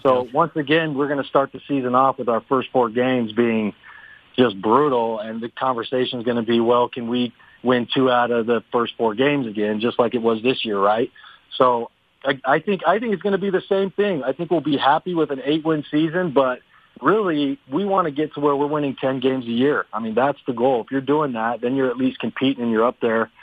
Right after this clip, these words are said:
you know, in the top ten talk and having a chance to go the, to the playoffs. But w-, we got tough schedules, man,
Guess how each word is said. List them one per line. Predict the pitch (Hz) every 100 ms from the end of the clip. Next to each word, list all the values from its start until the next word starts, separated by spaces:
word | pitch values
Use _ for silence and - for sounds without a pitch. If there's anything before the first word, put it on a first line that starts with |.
| - - -
you | 117
know, | 113 117
in | 120
the | 113
top | - 131 -
ten | 127 139
talk | 139 110 110 120 - _ _ -
and | 110
having | 123 139 135
a | 120
chance | 127 113 107
to | 113
go | 120 113 107 104 - -
the, | 123 104 101 _ _ - -
to |
the | 110
playoffs. | 101 120 104 95 95 -
But | 110 95 - - - - _ _ _ -
w-, | 123 127
we | 185
got | 233 196
tough | 202 196
schedules, | - 196 175 143
man, | 143 151 160